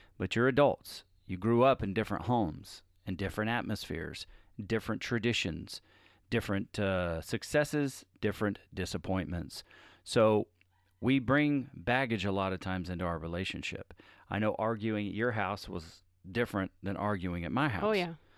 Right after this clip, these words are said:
Speaker 1: And, you know, for, uh, all intents and purposes, we have to figure out how to have a discussion with the things that we don't agree with.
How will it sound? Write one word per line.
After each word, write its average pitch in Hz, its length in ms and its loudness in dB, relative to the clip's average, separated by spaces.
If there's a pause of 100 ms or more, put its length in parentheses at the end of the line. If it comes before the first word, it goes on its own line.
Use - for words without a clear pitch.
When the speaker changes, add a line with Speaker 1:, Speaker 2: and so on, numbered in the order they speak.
(600)
Speaker 1:
And, 92 460 -6 (440)
you 95 120 -6
know, 98 140 -2
for, 95 380 -2
uh, 90 340 -4 (540)
all 110 200 -2
intents 120 440 -2
and 92 140 -4
purposes, 101 680 -2 (760)
we 123 220 2
have 120 280 0
to 107 80 -2
figure 98 420 0
out 113 280 4 (240)
how 110 340 0
to 98 240 -2
have 104 420 0
a 92 220 -2
discussion 87 840 0 (1500)
with 117 180 0
the 101 80 -8
things 113 320 0
that 82 100 -4
we 98 140 -2
don't 85 200 0
agree 78 240 -4
with. - 240 -10